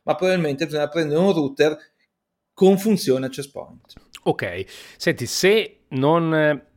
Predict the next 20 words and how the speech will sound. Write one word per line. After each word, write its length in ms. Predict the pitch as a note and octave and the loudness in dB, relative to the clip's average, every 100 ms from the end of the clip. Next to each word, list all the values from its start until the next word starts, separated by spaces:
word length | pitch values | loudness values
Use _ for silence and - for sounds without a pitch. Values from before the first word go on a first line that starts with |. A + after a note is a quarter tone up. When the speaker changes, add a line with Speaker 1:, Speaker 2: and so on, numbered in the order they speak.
| _ | _
Speaker 2:
eh, 180 | B2 B2 | -10 -10
voglio, 640 | A2+ G#2 A#2+ B2+ B2 B2+ A#2+ | -6 0 2 2 2 0 0
non 260 | A2+ A2 | -2 -4
posso 880 | - A#2+ A2+ - B2 A#2 A#2 A#2+ - - | 0 0 0 -6 -2 0 2 0 -2 -14
fare 720 | - A#2 A2 A2+ A2+ A2+ A#2 - | -8 -2 0 0 0 0 -4 -6
un 140 | A#2 | -6
impianto, 1000 | A2 G2+ A2+ A2 A2 G#2 A2+ A2 A2+ - | -6 -6 -4 -4 -6 -4 -2 0 -2 -6
eh, 260 | - A#2+ G#2 | -12 -12 -12
di 140 | G2 | -12
distribuzione 840 | G#2 G#2 - A#2 A2+ A2+ A2 C#3 B2+ | -10 -10 -8 -6 -4 -4 -4 -4 -2
del 140 | A2 | -2
segnale 480 | F#2+ - G#2+ A#2 A2 | -4 -8 -6 -4 -2
internet 680 | G#2+ A#2 A2 A2 A2 - A#2+ - | -2 -4 -4 -4 -4 -4 -6 -4
Ethernet, 640 | G#2 - F2 F2 F2 - | -6 -6 -10 -10 -12 -10
se 320 | G2 - D3+ | -8 -4 -2
non 280 | E3+ C#3+ D3 | 0 0 0
posso, 380 | - B2+ B2+ C3+ | 0 -2 -2 -4
non 180 | A#2+ A2 | -2 -2
voglio 720 | G#2 A2+ C3 B2+ B2+ B2 C3+ | 0 0 0 2 2 2 0
utilizzare 920 | A2 G#2+ G#2 G2 A2+ A2+ A2+ A2 | -6 -6 -8 -4 -2 0 0 -2